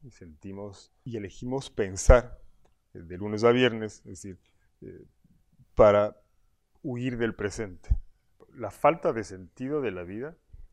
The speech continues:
es el no entregar tus talentos para beneficio de otros. ¿De acuerdo? Es la aspirina que nos quita todos estos síntomas. Es lo que los griegos llamaban la némesis, un baño de realidad, para comprender que no es necesario seguirnos llenando,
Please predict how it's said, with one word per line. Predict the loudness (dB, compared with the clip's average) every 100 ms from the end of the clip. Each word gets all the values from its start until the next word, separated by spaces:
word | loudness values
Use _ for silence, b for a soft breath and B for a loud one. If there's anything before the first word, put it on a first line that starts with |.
| _
es | -12 -10
el | -10 -10 -8
no | -6
entregar | -6 -8 -6 -4 -6
tus | -8 -14 -8
talentos | -8 -8 -12 -14
para | -10 -12
beneficio | -12 -18 -18 -18 -16 -18
de | -18
otros. | _ -20 _ _
¿De | -14
acuerdo? | -6 -4
Es | -2
la | -2
aspirina | -4 -10 -8 -6 -4 -6
que | -6
nos | -12 -12 -16
quita | -20 -12 -8
todos | -8 -8 -8 -12
estos | -18 -18 -20
síntomas. | -18 -16 -18 -18 -20 -20 _ _ B B B -14
Es | -12 -12 -14 _
lo | -16 -14 -14
que | -16
los | -18 -16
griegos | -8 -4 -4
llamaban | -4 -4 -4 -4
la | -6
némesis, | -8 -8 -8 -12 -18 -18
un | -18 -8
baño | -6 -6 -8
de | -10
realidad, | -12 -18 -20 -20 -14 -6 -6 -6 _ -8
para | -8 -6
comprender | -12 -14 -10 -10 -10
que | -12
no | -12 -8 -8
es | -8
necesario | -10 -12 -10 -8 -8
seguirnos | -12 -14 -12 -12
llenando, | -10 -10 -12 -12 -16 -20